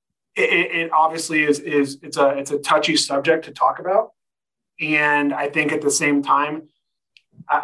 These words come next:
I go back to it, if this person doesn't accept you for who you are, don't waste your time on that person and move on. And,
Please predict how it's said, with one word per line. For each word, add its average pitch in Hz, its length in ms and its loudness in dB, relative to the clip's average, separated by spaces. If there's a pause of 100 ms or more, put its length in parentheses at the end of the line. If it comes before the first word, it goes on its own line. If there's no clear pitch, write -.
I 147 60 0
go 147 240 2
back 147 300 0
to 143 600 0
it, - 200 -14 (180)
if 160 300 2
this 147 140 -2
person 165 380 2
doesn't 147 300 2
accept 139 340 0
you 147 80 -10
for 143 140 -12
who 147 100 0
you 143 220 4
are, 135 340 0 (340)
don't 143 180 2
waste 147 220 -2
your 143 100 2
time 139 260 0
on 147 120 2
that 156 160 0
person 170 400 2
and 135 120 -12
move 131 160 -14
on. - 100 -20 (1120)
And, 143 640 2